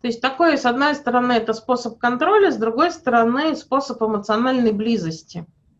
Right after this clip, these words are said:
Но получается, что с раннего детства реальность ребенка чаще всего отрицается.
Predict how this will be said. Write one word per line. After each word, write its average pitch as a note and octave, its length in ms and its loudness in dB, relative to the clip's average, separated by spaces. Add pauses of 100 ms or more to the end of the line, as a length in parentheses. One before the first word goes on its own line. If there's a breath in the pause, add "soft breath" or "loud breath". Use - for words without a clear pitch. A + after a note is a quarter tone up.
(720 soft breath)
Но A3 140 0
получается, D4 680 0
что D4 1120 2
с - 100 -12
раннего D4 480 2
детства C#4+ 560 -2
реальность D4+ 500 2
ребенка D4+ 460 -2
чаще D4+ 340 -6
всего A#3+ 280 -2
отрицается. A3+ 1000 -2